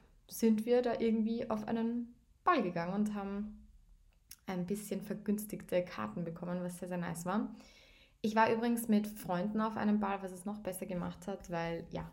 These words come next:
ist ja klar, wenn man Freunde dabei hat, macht, macht das Ganze einfach mehr Spaß. Und was das Coole war, ähm, für ein paar Personen war es das erste Mal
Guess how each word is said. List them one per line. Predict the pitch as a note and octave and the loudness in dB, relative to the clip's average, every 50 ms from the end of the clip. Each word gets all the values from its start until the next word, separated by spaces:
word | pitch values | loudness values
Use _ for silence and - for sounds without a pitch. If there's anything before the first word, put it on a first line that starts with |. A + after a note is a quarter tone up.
| - - | -10 -10
ist | F3+ F3 - - | -10 -8 -6 -6
ja | F3 | -6
klar, | F3+ - - F#3+ F#3 F#3 F#3 F3 | -6 -4 -2 0 2 2 2 0
wenn | F3 E3 | -2 -4
man | E3+ - | -4 -6
Freunde | - - - F3+ F3 F3 | -8 -4 -2 0 0 0
dabei | F3 E3+ E3 E3+ E3 | -2 -4 -4 -2 -2
hat, | E3 E3 E3+ | -2 -2 -2
macht, | E3 E3 E3 - - - F3 - - - - | -4 -6 -6 -8 -10 -12 -12 -14 -14 -10 -8
macht | F3 F3 F#3 - - - - | -6 -6 -6 -6 -8 -6 -6
das | G#3 G3+ - | -6 -6 -4
Ganze | G3+ - - F3+ F3+ - | -4 -4 -4 -4 -6 -6
einfach | - F3+ F3 F3+ F#3 - | -6 -6 -8 -8 -10 -10
mehr | - F3 | -10 -10
Spaß. | - - - G3+ G#3+ A3 A3 G#3+ - - - - - - - - - - - - - - - - | -10 -6 -2 2 4 4 2 2 -4 -12 -18 -20 -20 -20 -20 -20 -20 -20 -20 -20 -20 -20 -4 4
Und | G#3+ G#3+ G#3 G#3 G#3 | 8 8 10 10 10
was | G#3 G#3 | 8 6
das | G#3 G#3+ G#3+ G#3+ | 4 0 -2 0
Coole | - B3 A#3+ A#3 A3 | 2 4 4 4 6
war, | G#3+ G#3 G#3 G3+ G3+ G3+ G#3+ G#3+ G#3+ G#3+ G#3 - - - | 6 6 8 8 8 8 6 6 6 4 2 -4 -8 -8
ähm, | - F#3 F3+ F3+ F3+ F3+ F3+ F3+ F3+ F3+ - - - - - - - _ _ _ - - - _ - | -8 -6 -6 -6 -4 -4 -4 -4 -6 -8 -12 -18 -20 -20 -20 -20 -20 _ _ _ -20 -20 -20 _ -4
für | - - F3 | -2 2 2
ein | G#3+ G#3 | 2 4
paar | G#3 G#3+ G#3+ G#3+ | 6 6 6 6
Personen | - A#3 G#3+ G#3+ G3 G3 G3+ G3+ G3+ G3+ G3 | 4 0 -2 0 0 -2 -2 0 0 0 0
war | F3+ F3+ F#3 | 2 0 0
es | F#3+ - - | 0 -2 -6
das | G3+ G3 | -6 -6
erste | - - G3+ G3+ - - | -2 -2 -2 -2 -2 -6
Mal | G3+ G3 F#3+ G3+ | -6 -6 -6 -6